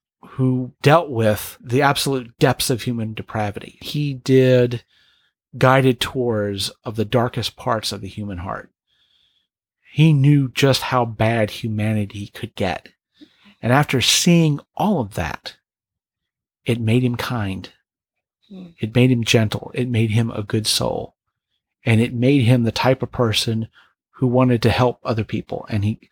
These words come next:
Speaker 1: always did. He was always encouraging to writers, to other artists. He gave his time.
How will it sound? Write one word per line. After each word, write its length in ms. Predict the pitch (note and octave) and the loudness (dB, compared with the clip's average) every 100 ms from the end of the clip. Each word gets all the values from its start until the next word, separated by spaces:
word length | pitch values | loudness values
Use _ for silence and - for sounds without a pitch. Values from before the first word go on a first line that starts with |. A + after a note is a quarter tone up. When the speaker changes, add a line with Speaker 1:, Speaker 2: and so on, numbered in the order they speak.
| _ | _
Speaker 1:
always 420 | - C3+ B2+ A2 - | 2 4 4 2 2
did. 340 | - - - _ _ | -2 -2 -8 _ _
He 120 | - A2+ | -2 0
was 140 | G#2 | 0
always 400 | - B2+ B2+ A#2 | 2 6 6 4
encouraging 680 | A2 - A#2 A2 A2 G#2 G#2 - - - - _ | 2 2 0 2 0 -2 -4 -14 -20 -20 -20 _
to 120 | - | -2
writers, 580 | A2 A#2 A#2 A2+ A#2 A#2 | 0 2 2 2 2 0
to 160 | - - | -2 -2
other 140 | A#2 B2 | -2 -2
artists. 540 | A2 G#2+ A2 - - _ - - _ | -2 -2 -2 -4 -6 _ -20 -20 _
He 120 | C3 | 0
gave 240 | C#3+ C#3+ B2+ | 4 4 4
his 120 | - | 0
time. 440 | - G#2+ F#2 - | -4 -6 -8 -12